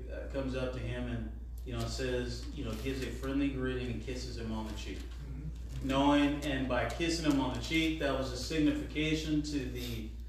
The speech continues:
Speaker 1: to the Jews that were going to arrest Christ, that that's the man that we need to arrest.
Speaker 2: Mm-hmm.
Speaker 1: Now, Peter pulls out a sword and says, "Not today,"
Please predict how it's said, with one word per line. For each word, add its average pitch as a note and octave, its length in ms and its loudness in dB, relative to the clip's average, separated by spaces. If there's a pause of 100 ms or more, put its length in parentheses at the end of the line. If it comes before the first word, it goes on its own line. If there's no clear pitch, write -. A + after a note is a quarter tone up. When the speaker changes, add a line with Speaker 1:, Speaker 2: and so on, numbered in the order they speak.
(160)
Speaker 1:
to D3 80 -2
the B2 140 -2
Jews D3 320 8
that C3 180 4
were C3 80 2
going C#3 320 2
to C3 160 0
arrest D#3 500 2
Christ, C3 380 0
that C3 320 0 (200)
that's D3 320 6
the D3+ 120 2
man C#3 360 4
that B2+ 180 0
we B2+ 100 0
need B2+ 140 0
to A#2+ 120 0
arrest. A2 640 -2
Speaker 2:
Mm-hmm. - 240 -6 (340)
Speaker 1:
Now, C#3 320 4
Peter A#3 680 4
pulls G3+ 340 12
out F3+ 280 6
a - 20 0
sword B2+ 600 2 (340)
and C#3+ 120 4
says, D#3+ 460 6
"Not - 360 4
today," G#3+ 760 8